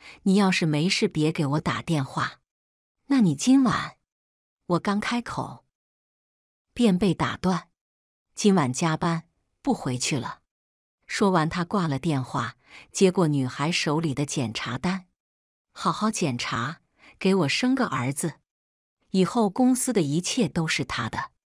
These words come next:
女孩娇笑：“那你太太呢？”陆思妍嘲讽道：“一个黄脸婆，有什么资格给我生孩子？现在的她，给我提鞋都不配to。”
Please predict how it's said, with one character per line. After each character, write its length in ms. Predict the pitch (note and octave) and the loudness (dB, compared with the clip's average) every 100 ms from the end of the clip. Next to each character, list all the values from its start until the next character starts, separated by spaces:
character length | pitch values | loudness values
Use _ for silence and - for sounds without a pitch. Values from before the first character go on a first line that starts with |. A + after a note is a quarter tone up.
| _ _ _ _ _ | _ _ _ _ _
女 140 | G#3+ F3+ | 4 4
孩 240 | - F#3+ | 2 -2
娇 220 | B3 C#4 | 0 -2
笑 380 | C#4+ D4+ G3 - _ _ - - | 0 -2 -4 -8 _ _ -20 -6
：“那 120 | D4 C#4+ | 2 4
你 120 | F#3 | 2
太 300 | - E4+ D4+ | 0 -4 -4
太 220 | - E3 | -2 -2
呢？” 240 | C#3+ C3+ - _ _ _ _ _ _ - | -2 -4 -10 _ _ _ _ _ _ -2
陆 180 | D#4 B3+ | 2 2
思 220 | - C#4 | 2 2
妍 260 | G3+ E3 | 2 2
嘲 280 | G#3 - G3 | 0 0 0
讽 260 | C4 E3 A#2+ | 2 -2 -2
道 320 | - B2 - _ _ _ - | -4 -4 -12 _ _ _ 0
：“一 100 | G3 | 2
个 140 | G3+ | 2
黄 320 | - D#3 D#3 A#3+ | 0 0 2 2
脸 220 | D#3+ A#2+ | 2 -2
婆， 480 | - B2+ A#2+ D#3 _ _ _ _ | -4 -4 -4 -6 _ _ _ _
有 180 | - E3+ | 2 2
什 180 | D3+ D#3 | 2 0
么 80 | E3+ | 0
资 240 | - A3 | 0 -2
格 260 | G#3 D3 C#3+ | 0 0 -2
给 200 | C#3 D#3 | 0 -2
我 160 | C3+ | 0
生 200 | B2 E3 | -2 -2
孩 360 | D#3 - A2 A#2+ | -2 -4 -6 -6
子？ 220 | - B2 _ _ _ _ _ _ _ | -8 -10 _ _ _ _ _ _ _
现 260 | - - A3 | -4 2 2
在 180 | B3 G3 | 2 0
的 100 | D#3+ | -2
她， 360 | - D3 C#3 _ _ _ _ | -2 -6 -6 _ _ _ _
给 120 | - G3+ | 2 4
我 120 | F#3+ | 4
提 240 | D#3 - G3 | 2 0 0
鞋 360 | - D#3 E3 _ - | 2 0 0 _ -6
都 160 | D#4 D#4+ | -4 0
不 160 | F#3+ | -2
配 220 | - F#3+ | -2 -4
to。” 260 | - A#3+ | -4 -6